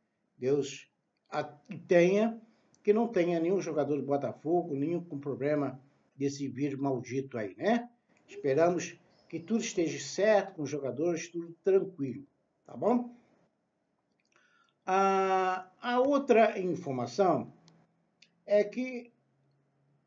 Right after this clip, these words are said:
por enquanto, o caso Augusto Montenegro falou que o Botafogo já tava praticamente fechado com o zagueiro e o lateral direito. Mas, por enquanto, até que não seja divulgado,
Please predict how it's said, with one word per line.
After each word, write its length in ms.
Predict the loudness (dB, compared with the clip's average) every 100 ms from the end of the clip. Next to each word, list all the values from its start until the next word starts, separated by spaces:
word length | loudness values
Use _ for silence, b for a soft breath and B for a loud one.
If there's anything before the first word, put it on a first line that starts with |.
| _
por 140 | 10 10
enquanto, 580 | 10 8 8 6 0 _ _ _ _ _ _ _ -20 _ _ _ _ _ _ _ _ _ _
o 120 | -20 0
caso 260 | 6 6 6
Augusto 260 | -2 -4
Montenegro 380 | -6 4 4 4
falou 360 | 2 2 0 0
que 40 |
o 60 | -2
Botafogo 440 | 0 -2 -6 -8
já 140 | -6
tava 240 | -4 -2 -2
praticamente 500 | -4 -6 -6 -10 -6
fechado 420 | -6 -4 -2 -4 -4
com 140 | -8
o 80 | -4
zagueiro 540 | -4 -2 -2 -2 -2 _ _ -4
e 40 |
o 40 |
lateral 480 | -2 0 0 0 0 -2
direito. 440 | 2 4 4 0 _ _ _ _ _ _ _ _ _ -2
Mas, 140 | 0 2
por 200 | 4 4
enquanto, 460 | 4 4 4 2 -10 -6
até 320 | -4 4 2
que 80 | 2
não 100 | -4
seja 380 | -2 -4 -4 -6
divulgado, 880 | -4 -4 0 8 8 8 4 -10